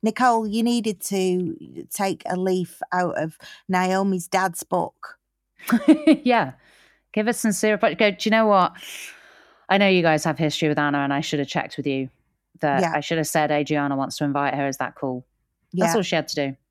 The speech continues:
Speaker 1: That's
Speaker 2: Or
Speaker 1: all
Speaker 2: giving
Speaker 1: she
Speaker 2: you a
Speaker 1: had
Speaker 2: heads
Speaker 1: to
Speaker 2: up
Speaker 1: do.
Speaker 2: that, by the way, Adriana invited Anna, so she's gonna be there. And you
Speaker 1: Yeah.
Speaker 2: could choose to come or you could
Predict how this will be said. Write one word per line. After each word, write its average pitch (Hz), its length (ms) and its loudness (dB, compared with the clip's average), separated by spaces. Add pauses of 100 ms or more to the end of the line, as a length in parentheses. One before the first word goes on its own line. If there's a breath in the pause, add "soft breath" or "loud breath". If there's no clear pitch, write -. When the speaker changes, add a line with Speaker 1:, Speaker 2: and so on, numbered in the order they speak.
(120)
Speaker 1:
That's - 100 -18
Speaker 2:
Or 208 140 0
Speaker 1:
all - 60 4
Speaker 2:
giving 170 180 2
Speaker 1:
she 165 60 0
Speaker 2:
you 165 60 4
a - 40 4
Speaker 1:
had 165 120 4
Speaker 2:
heads 175 140 0
Speaker 1:
to 175 100 2
Speaker 2:
up 165 120 4
Speaker 1:
do. 196 60 0
Speaker 2:
that, 151 300 0
by 180 140 4
the 175 80 2
way, 160 420 2
Adriana 156 380 0
invited 147 340 0
Anna, 139 320 -2
so - 160 -8
she's 139 180 -8
gonna 143 160 -4
be 143 140 -2
there. 131 260 -4 (140)
And 147 100 -4
you 143 80 -2
Speaker 1:
Yeah. 196 100 0
Speaker 2:
could 190 100 0
choose 147 220 -2
to 151 80 -6
come 139 420 -2
or 143 80 -4
you 135 160 -2
could 143 360 -6